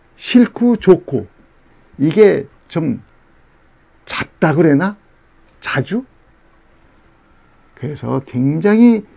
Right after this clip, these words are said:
이게 꼭 뭐 부부가 싸움하면서 몇십 년 같이 사는 것하고 똑같아. 닭띠하고 토끼띠는 하여튼 애증의 관계야.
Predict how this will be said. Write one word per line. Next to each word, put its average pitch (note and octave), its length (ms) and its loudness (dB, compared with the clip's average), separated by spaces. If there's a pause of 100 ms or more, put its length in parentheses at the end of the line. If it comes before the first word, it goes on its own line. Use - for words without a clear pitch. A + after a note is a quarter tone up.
(600)
이게 A#2 260 -6
꼭 - 260 -6 (220)
뭐 C3 180 0
부부가 G#3 540 6
싸움하면서 F3+ 640 4
몇십 D#3 440 0
년 D#3 300 0
같이 C#3 320 -6
사는 C#3+ 300 -4
것하고 B2+ 320 -8
똑같아. C3 400 -8
닭띠하고 C#3+ 800 -4 (800)
토끼띠는 D3+ 680 -4
하여튼 C#3 380 -10
애증의 C3+ 460 -2
관계야. G#2 560 -14